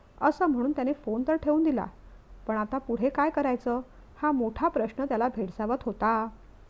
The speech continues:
सुजय पुढे काय करेल? आपल्या भावना मृदुलाला सांगू शकेल का?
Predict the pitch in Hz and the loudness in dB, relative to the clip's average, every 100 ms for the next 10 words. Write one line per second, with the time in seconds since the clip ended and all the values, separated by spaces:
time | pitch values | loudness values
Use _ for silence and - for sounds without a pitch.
0 | - - - 220 240 277 262 302 269 302 | -20 -12 -6 0 0 2 2 2 2 2
1 | 320 294 277 285 - - - - - 220 | 4 4 2 -2 -12 -20 -20 -10 -2 -2
2 | 220 240 220 214 208 214 262 277 214 233 | 0 0 0 -2 -2 0 0 0 0 2
3 | 240 262 220 208 285 320 294 247 226 208 | 2 0 -2 -2 0 0 2 2 2 0